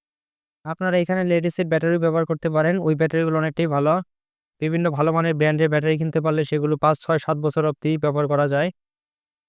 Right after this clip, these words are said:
তো আমার বাসায় একটি সিস্টেম রয়েছে, আমি তিরিশ অ্যাম্পিয়ার Omeapoos ব্যাটারির সাথে সেট আপ করেছি।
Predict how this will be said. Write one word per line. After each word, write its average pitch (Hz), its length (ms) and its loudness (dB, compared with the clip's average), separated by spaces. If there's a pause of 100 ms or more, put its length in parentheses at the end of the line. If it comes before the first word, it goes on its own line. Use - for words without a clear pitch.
(100)
তো - 60 -2
আমার 170 220 2
বাসায় 170 280 2
একটি 175 160 0 (100)
সিস্টেম 170 380 -2
রয়েছে, 160 280 2
আমি 160 160 2
তিরিশ 175 260 0
অ্যাম্পিয়ার 160 340 0
Omeapoos 156 360 0
ব্যাটারির 151 300 -2
সাথে 156 220 -4
সেট 147 180 -6
আপ 147 100 -4
করেছি। 151 340 0